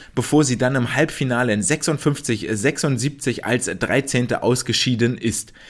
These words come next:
Damit verpasste sie das Finale um sechs Hundertstel, also sechsundfünfzig eins hätte fürs Finale gereicht. Klingt jetzt nach einer großen Lücke, wenn man aber weiß, dass ihre Bestzeit bei fünfundfünfzig Komma sechs Sekunden liegt, also eins Komma eins Sekunden schneller, als sie hier im Halbfinale geschwommen ist,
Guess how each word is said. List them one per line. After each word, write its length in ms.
Damit 280
verpasste 420
sie 140
das 160
Finale 360
um 100
sechs 280
Hundertstel, 680
also 200
sechsundfünfzig 800
eins 260
hätte 160
fürs 220
Finale 400
gereicht. 500
Klingt 280
jetzt 180
nach 60
einer 180
großen 340
Lücke, 440
wenn 160
man 140
aber 200
weiß, 220
dass 140
ihre 160
Bestzeit 480
bei 100
fünfundfünfzig 640
Komma 220
sechs 320
Sekunden 500
liegt, 280
also 260
eins 300
Komma 200
eins 180
Sekunden 300
schneller, 280
als 160
sie 60
hier 100
im 140
Halbfinale 500
geschwommen 460
ist, 240